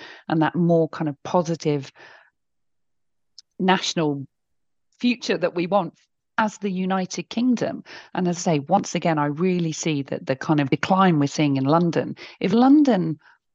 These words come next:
we don't want London to thrive at the expense of the rest of the country.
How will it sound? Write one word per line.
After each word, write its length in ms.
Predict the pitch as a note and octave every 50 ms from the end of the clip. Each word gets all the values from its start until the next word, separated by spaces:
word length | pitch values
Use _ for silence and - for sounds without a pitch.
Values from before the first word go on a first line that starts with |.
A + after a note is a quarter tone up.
| _ -
we 120 | F#3 G#3+
don't 200 | - A#3 C4+ D4+
want 160 | - C4+ B3 -
London 400 | G3+ G#3+ G#3 G#3 F#3+ F#3+ F#3 E3+
to 120 | - -
thrive 640 | E3+ - - - F#3+ G3 G3+ G3 G3 F#3+ F#3 F3 -
at 80 | E3 -
the 120 | - D#3
expense 600 | D3 C#3 - - - - F#3 F3+ E3+ - - -
of 80 | E3 -
the 100 | - D3+
rest 280 | E3 A3+ - - -
of 40 | -
the 80 | - F3
country. 480 | - - D#3+ C#3+ - - - C3 C#3